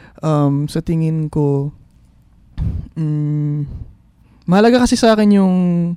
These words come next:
um, how other people feel.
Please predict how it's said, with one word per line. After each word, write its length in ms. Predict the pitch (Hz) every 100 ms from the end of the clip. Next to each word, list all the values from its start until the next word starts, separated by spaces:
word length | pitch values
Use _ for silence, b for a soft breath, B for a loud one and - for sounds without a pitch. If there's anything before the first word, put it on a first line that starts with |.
| - b b b b b b _ -
um, 320 | 147 139 135 139 135
how 280 | - 156 156
other 300 | 156 151 147
people 420 | - 147 - 131
feel. 400 | 131 131 135 143